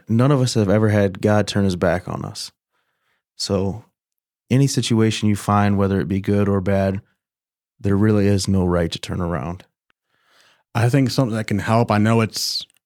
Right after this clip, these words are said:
Speaker 2: it can get kinda graphic, but not in a bad way. When you ever you're thinking that something's too much for you, you, you've, you know, no one understands this,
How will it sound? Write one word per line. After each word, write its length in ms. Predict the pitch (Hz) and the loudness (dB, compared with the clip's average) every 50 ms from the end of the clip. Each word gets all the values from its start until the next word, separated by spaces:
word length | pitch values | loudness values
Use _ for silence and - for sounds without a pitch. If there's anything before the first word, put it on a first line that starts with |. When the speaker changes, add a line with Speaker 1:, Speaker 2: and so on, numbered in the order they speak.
| _ _ | _ _
Speaker 2:
it 120 | - 123 - | -2 -2 0
can 160 | - 120 104 | 0 -2 -4
get 220 | 85 - - _ - | -4 -6 -12 _ -4
kinda 260 | - 123 117 101 98 | -2 -2 -2 -2 -2
graphic, 580 | 95 95 98 92 95 101 - 120 127 127 - _ _ _ _ _ _ _ _ _ _ _ _ _ _ _ _ _ _ _ _ _ - | -4 -2 -2 -2 -2 -2 -2 -4 -4 -4 -6 _ _ _ _ _ _ _ _ _ _ _ _ _ _ _ _ _ _ _ _ _ -4
but 100 | - - | -2 0
not 140 | 110 104 92 | 0 0 -2
in 40 | |
a 60 | 101 95 | -2 -2
bad 260 | 98 95 95 101 107 | 0 0 0 2 2
way. 280 | 110 110 117 127 143 - - _ _ _ _ _ _ _ _ _ _ _ _ - | 2 2 2 0 0 -4 -8 _ _ _ _ _ _ _ _ _ _ _ _ 0
When 160 | 117 117 117 | 2 2 2
you 100 | 117 120 | 2 2
ever 240 | - 139 139 143 160 | 2 0 0 2 2
you're 180 | 151 143 135 | 2 2 2
thinking 600 | 131 135 - 139 139 139 131 - 131 123 117 113 | 2 0 0 0 0 0 0 0 0 0 0 0
that 480 | 113 113 110 110 107 107 107 - - - _ _ _ _ _ _ _ _ _ _ _ _ _ _ _ _ _ _ _ _ _ | 0 0 -2 -2 -2 -4 -6 -10 -14 -20 _ _ _ _ _ _ _ _ _ _ _ _ _ _ _ _ _ _ _ _ _
something's 340 | - - - 143 - 131 - | -6 -4 -2 -2 0 -2 -2
too 160 | - - 135 | 0 0 2
much 260 | 123 120 117 113 - | 2 2 2 0 -2
for 120 | - - 113 | -4 -4 -2
you, 200 | 104 98 92 85 | -2 -2 -2 -4
you, 280 | 85 82 95 104 101 - | -4 -4 -4 -6 -4 -2
you've, 220 | - 113 107 98 - _ _ _ _ _ _ _ _ _ | -2 -2 -2 -2 -4 _ _ _ _ _ _ _ _ _
you 100 | - 117 | -2 0
know, 240 | 117 104 104 - - _ _ _ _ _ _ _ _ _ _ _ _ - | 0 0 0 -4 -8 _ _ _ _ _ _ _ _ _ _ _ _ 0
no 180 | 117 123 131 | 2 2 4
one 140 | 135 131 131 | 4 2 2
understands 640 | 120 120 117 113 - - - 131 127 120 113 104 90 | 2 2 0 0 0 0 0 2 2 2 2 0 -2
this, 320 | 92 90 82 - - - | -4 -6 -8 -10 -12 -14